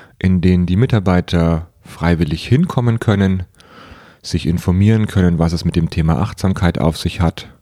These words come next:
und vielleicht noch ein kleines Tool mitbekommen, um zu sehen, wie sie im Arbeitsalltag, der ja meistens hektisch und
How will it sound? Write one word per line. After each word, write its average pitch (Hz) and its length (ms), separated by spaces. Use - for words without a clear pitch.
und 143 300
vielleicht 98 580
noch 90 440
ein 82 160
kleines 85 400
Tool 120 360
mitbekommen, 85 800
um 87 360
zu - 260
sehen, 85 520
wie 82 120
sie 82 500
im 82 200
Arbeitsalltag, 85 1200
der 80 100
ja 80 120
meistens 85 540
hektisch - 800
und - 440